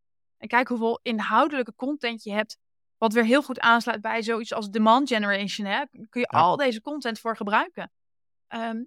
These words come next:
Speaker 1: sterker nog, je kan er zelfs, als je dat wil, nog een whitepaper van maken met al je kennis wat je in je lead gen project zet. Als je zegt, "Ik zit er daar op." Maar dit is gewoon eigenlijk de benzine van jou, van jouw, eh,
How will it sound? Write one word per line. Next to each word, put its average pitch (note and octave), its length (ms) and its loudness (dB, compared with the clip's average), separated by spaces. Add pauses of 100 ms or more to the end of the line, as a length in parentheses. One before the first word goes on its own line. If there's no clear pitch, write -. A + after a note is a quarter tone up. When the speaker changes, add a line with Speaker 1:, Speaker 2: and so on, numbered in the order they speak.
(100)
Speaker 1:
sterker C4 340 0
nog, A#3 120 -4
je A3+ 100 -4
kan B3 180 2
er A#3+ 80 2
zelfs, C4 360 2
als B3 220 2
je C4+ 60 -6
dat A#3+ 120 0
wil, B3+ 180 4
nog A#3+ 200 0
een A#3 100 0
whitepaper C4 580 4
van A#3+ 100 2
maken A#3 220 4
met A#3+ 100 -4
al B3 120 2
je A#3+ 100 0
kennis A3+ 300 -2
wat A#3 200 0
je - 180 -4 (220)
in C4 160 2
je B3+ 120 4
lead D#4 260 -2
gen G#3+ 200 2
project G3+ 400 0
zet. E3 160 -4
Als G#3+ 120 -6
je A3+ 80 -8
zegt, A3 160 -8
"Ik A3+ 100 -18
zit G#3+ 180 -16
er G3 160 -10
daar A3+ 220 -2
op." G3+ 180 -12 (540)
Maar G#3+ 120 -2
dit D#4 160 -2
is - 160 -8
gewoon A3+ 300 2
eigenlijk C4 360 0
de A3 80 -2
benzine A3 460 0
van A3 160 -8
jou, G#3+ 340 -4
van G#3+ 160 -4
jouw, G3+ 260 4
eh, G3+ 320 -4